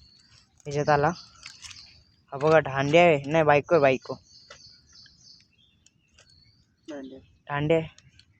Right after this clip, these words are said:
Speaker 1: हा बघा. चांगले साईजचं भेटलंय.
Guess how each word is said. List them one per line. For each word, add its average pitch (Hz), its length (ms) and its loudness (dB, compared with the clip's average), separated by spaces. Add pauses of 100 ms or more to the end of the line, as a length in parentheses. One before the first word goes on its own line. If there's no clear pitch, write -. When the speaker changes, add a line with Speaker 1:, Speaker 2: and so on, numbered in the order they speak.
(880)
Speaker 1:
हा 139 60 -20
बघा. 127 220 -12 (4000)
चांगले 143 280 -6
साईजचं 131 360 -6
भेटलंय. 104 300 -12